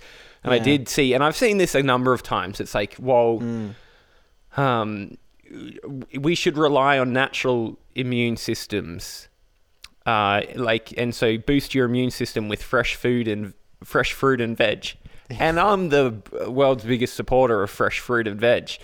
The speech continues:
Speaker 2: Yeah.
Speaker 1: I'm like, "I think we're a little past that."
Speaker 2: <laughs>
Speaker 1: I don't think it's like, I don't think the doctor's gonna be like, "Here, have a capsicum. That should
Speaker 2: Well,
Speaker 1: clear it up."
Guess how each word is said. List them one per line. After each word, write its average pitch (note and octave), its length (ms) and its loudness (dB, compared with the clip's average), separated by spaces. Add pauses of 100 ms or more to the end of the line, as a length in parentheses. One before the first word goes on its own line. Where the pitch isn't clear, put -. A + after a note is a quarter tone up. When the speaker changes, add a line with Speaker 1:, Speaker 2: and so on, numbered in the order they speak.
(140)
Speaker 2:
Yeah. A#2+ 160 -4
Speaker 1:
I'm C3 80 0
like, C3+ 160 0
"I C3 60 0
think G3+ 280 -2
we're C#3+ 120 4
a B2 40 6
little A#2+ 320 4
past C#3 580 0
that." - 220 0 (400)
Speaker 2:
<laughs> - 60 -16
Speaker 1:
I C3 120 6
don't F#3+ 320 2
think F3 220 2
it's D3 220 0
like, B2 240 4 (200)
I B2+ 100 4
don't E3+ 200 6
think E3 140 2
the C3 80 4
doctor's B2+ 300 4
gonna B2+ 140 2
be A#2+ 60 2
like, A#2+ 140 2
"Here, D3 280 4
have C#3+ 140 4
a C3+ 80 4
capsicum. - 680 -2
That C#3 200 4
should - 180 2
Speaker 2:
Well, F3+ 120 6
Speaker 1:
clear C3+ 400 4
it A#2+ 100 4
up." C3+ 300 4